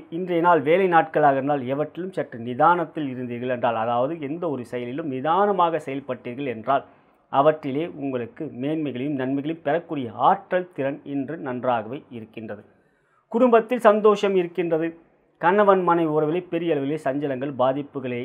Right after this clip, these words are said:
விட்டு கொடுத்து சற்று சென்றீர்கள் என்றால் மகிழ்ச்சியும் அன்பும் அதிகரிக்கும். மேலும்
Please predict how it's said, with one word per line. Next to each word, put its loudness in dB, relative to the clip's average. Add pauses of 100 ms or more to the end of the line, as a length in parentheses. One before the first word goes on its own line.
விட்டு -10
கொடுத்து -6
சற்று -10
சென்றீர்கள் -4
என்றால் 2
மகிழ்ச்சியும் -6
அன்பும் -6
அதிகரிக்கும். -6 (720)
மேலும் 0